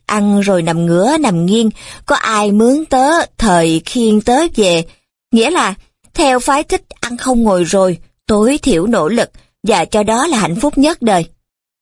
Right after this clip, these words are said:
Xin mời bạn, hãy để quyển sách này xuống, nó không phải viết cho bạn.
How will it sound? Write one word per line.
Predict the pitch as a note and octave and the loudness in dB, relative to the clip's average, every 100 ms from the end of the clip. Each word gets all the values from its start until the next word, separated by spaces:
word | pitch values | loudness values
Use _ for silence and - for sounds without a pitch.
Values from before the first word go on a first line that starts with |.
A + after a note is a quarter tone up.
| - | -6
Xin | - G#3+ G3 | -2 0 2
mời | F3 | 0
bạn, | E3 E3 F#3 _ _ - | 0 -2 -6 _ _ -4
hãy | G3+ G3 B3+ | -2 0 0
để | G3 F#3+ | 0 0
quyển | G3+ G3 | 0 0
sách | A3 C#4+ | -2 -2
này | G#3 D#3 | -2 -2
xuống, | G3 A3+ D4 _ _ - | 0 0 -2 _ _ -6
nó | F3 G3 C4 - | 0 0 0 -2
không | G#3 | -4
phải | F#3 D#3+ | -2 -2
viết | F#3+ C#4 | 0 -2
cho | - F#3+ | -2 -2
bạn. | E3+ D3+ | 0 -4